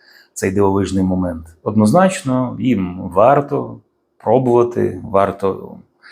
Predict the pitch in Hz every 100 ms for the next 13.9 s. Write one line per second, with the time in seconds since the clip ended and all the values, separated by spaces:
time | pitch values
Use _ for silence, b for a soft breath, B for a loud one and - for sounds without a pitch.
0 | B B B 95 95 92 92 120 127 117
1 | 113 - - 95 95 92 87 87 - _
2 | _ B B B - - 196 202 - -
3 | - - 175 156 101 98 92 - - -
4 | 110 170 - 139 117 - 117 - 151 202
5 | - 104 156 - 110 120 104 98 98 98
6 | - 104 104 - - 98 90 92 92 95
7 | 95 95 92 87 - _ _ - 135 -
8 | 143 175 170 160 165 B B B B 113
9 | 110 117 135 117 120 120 165 135 - 104
10 | 123 131 - 95 - 107 - - 127 190
11 | 175 110 - - 104 98 95 95 101 -
12 | 104 110 107 B B B B _ _ _
13 | _ _ _ 120 143 208 - -